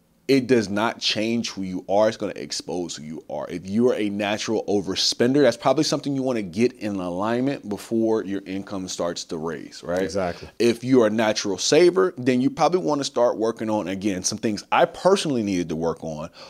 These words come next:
Speaker 1: was figuring out what does enjoyment look like in my life. I know it sounds crazy that if you save a lot of money, you have no issues, right? But there's a certain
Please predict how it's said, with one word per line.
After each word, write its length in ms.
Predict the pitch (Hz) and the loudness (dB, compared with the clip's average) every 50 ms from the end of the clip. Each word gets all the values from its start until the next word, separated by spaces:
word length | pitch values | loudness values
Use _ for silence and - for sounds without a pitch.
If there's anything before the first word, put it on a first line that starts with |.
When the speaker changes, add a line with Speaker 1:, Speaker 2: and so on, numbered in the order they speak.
| - - | -4 2
Speaker 1:
was 240 | 110 120 117 120 - | 4 4 4 4 2
figuring 480 | - 135 131 117 120 120 113 107 104 | 2 2 4 4 2 0 0 0 0
out 260 | 101 101 101 - - - - - - - | 0 0 0 -2 -4 -8 -20 -20 -20 -14
what 640 | - - 95 98 101 107 117 139 165 165 - - _ - 135 | -10 -8 -6 -2 0 4 4 4 4 2 0 -6 _ -8 0
does 220 | 123 127 120 120 - | 2 4 4 2 2
enjoyment 640 | 120 113 101 101 90 101 98 98 101 101 95 - - | -2 -4 -4 -4 -4 -4 -4 -4 -4 -4 -6 -6 -6
look 240 | 92 92 90 - | -8 -8 -8 -8
like 220 | - 80 85 85 - | -8 -8 -8 -8 -10
in 100 | 80 78 | -14 -14
my 140 | 78 78 73 | -12 -12 -12
life. 280 | 73 73 64 64 - - | -14 -14 -16 -14 -6 -2
I 80 | - 143 | 0 2
know 200 | 165 190 196 151 | 4 4 4 4
it 40 | |
sounds 380 | - - - 120 117 117 110 - | 4 2 0 0 0 0 -2 -4
crazy 380 | - - 104 95 98 95 95 101 | -4 -2 0 0 0 0 0 -2
that 200 | 95 87 82 - | -2 -2 -4 -4
if 100 | 92 110 | -6 -6
you 60 | 131 | -2
save 220 | - - 127 113 | 2 2 2 4
a 40 | 113 | 4
lot 160 | 107 104 101 | 2 2 2
of 60 | 98 | 2
money, 260 | 98 98 95 95 92 - | 0 -2 -4 -4 -4 -4
you 100 | 110 135 | -2 0
have 220 | 143 139 95 82 87 | 0 0 0 -2 -4
no 160 | 90 85 78 | -8 -6 -4
issues, 400 | - 151 143 - - 82 78 76 | -4 -4 -4 -4 -10 -12 -12 -12
right? 240 | 82 92 113 120 - _ - _ _ - - _ _ - | -10 -10 -10 -10 -12 _ -20 _ _ -20 -20 _ _ 0
But 280 | 135 123 113 - - - _ _ - | 2 2 2 0 -4 -10 _ _ 4
there's 240 | 143 175 202 214 202 | 6 6 6 6 4
a 140 | 170 147 | 4 4
certain 500 | - - 170 156 120 123 107 92 - - | 4 4 2 2 2 0 -4 -4 -6 -10